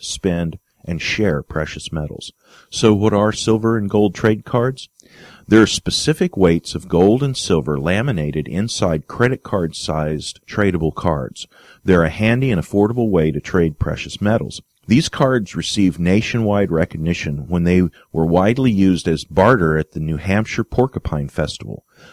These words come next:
You want a beer and a hot dog? Hand them a Shire Silver five card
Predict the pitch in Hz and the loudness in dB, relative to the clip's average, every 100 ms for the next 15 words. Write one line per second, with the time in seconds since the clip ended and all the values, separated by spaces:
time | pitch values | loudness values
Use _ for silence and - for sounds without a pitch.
0 | _ 90 87 80 76 85 98 131 90 76 | _ 0 2 2 2 4 4 4 2 0
1 | 95 107 113 120 139 - _ _ _ - | 0 2 4 4 2 -4 _ _ _ -2
2 | 110 117 117 101 - 107 101 98 - 113 | 0 2 0 0 2 4 4 2 2 2
3 | 90 80 - 101 107 101 - 76 76 | 2 0 0 2 0 -2 -6 -4 -4